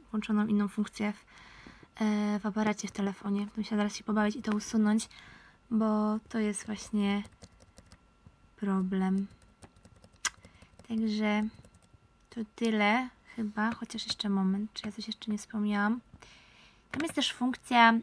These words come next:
notatnik. I ja, jeżeli chodzi o notatnik, s-, postarałam się ostatnio dosyć uaktualnić. Natomiast ja non-stop coś poznaję, non-stop coś chcę poznać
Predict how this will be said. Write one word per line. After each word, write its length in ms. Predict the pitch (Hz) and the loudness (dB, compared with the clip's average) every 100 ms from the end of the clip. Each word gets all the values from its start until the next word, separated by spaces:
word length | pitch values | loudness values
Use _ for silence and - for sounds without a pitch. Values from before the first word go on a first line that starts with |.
| - | 0
notatnik. 800 | 226 226 277 277 - 202 190 - - - - | -2 0 2 2 2 0 0 -2 -12 -18 -6
I 60 | 220 | 0
ja, 100 | 233 | 0
jeżeli 260 | 269 262 | 0 0
chodzi 300 | 226 226 220 | -2 -2 2
o 40 | 214 | 2
notatnik, 840 | 196 233 233 - 202 208 233 - - _ _ - - - - - - _ | 2 2 0 0 0 0 0 -6 -14 _ _ -20 -20 -20 -20 -20 -20 _
s-, 140 | - - _ - | -20 -20 _ -6
postarałam 580 | 285 - 269 254 254 247 | -4 0 2 6 6 4
się 160 | - | 0
ostatnio 440 | 240 - 240 233 233 214 | -2 -2 -4 0 -4 2
dosyć 540 | 262 311 - 226 - 269 | 6 6 6 -2 -2 -2
uaktualnić. 1400 | 254 226 - - 214 226 202 196 190 208 233 - - - _ _ - _ - - - _ _ _ _ _ - - | 2 2 0 -4 2 4 4 4 2 2 -2 -6 -10 -12 _ _ -20 _ -20 -20 -20 _ _ _ _ _ -20 -10
Natomiast 840 | 226 - 254 240 233 240 - - - - _ _ _ - - - - - - - - - - - - - - - _ - | -10 -8 -6 -2 -2 -2 -10 -16 -20 -20 _ _ _ -16 -14 -14 -20 -20 -20 -20 -20 -20 -20 -20 -20 -20 -20 -20 _ -4
ja 80 | 240 | 0
non-stop 340 | 240 - 214 | 0 -2 -6
coś 220 | - 214 | -6 -6
poznaję, 840 | - 220 226 220 220 226 233 247 277 - | -4 0 4 4 4 4 2 0 -4 -2
non-stop 400 | 240 233 - 233 | 0 0 -4 -8
coś 360 | - 240 - - | -6 -6 -6 -10
chcę 440 | - - 247 233 | -18 -6 0 0
poznać 680 | 226 226 220 233 233 247 - | 0 -2 -2 0 0 0 -6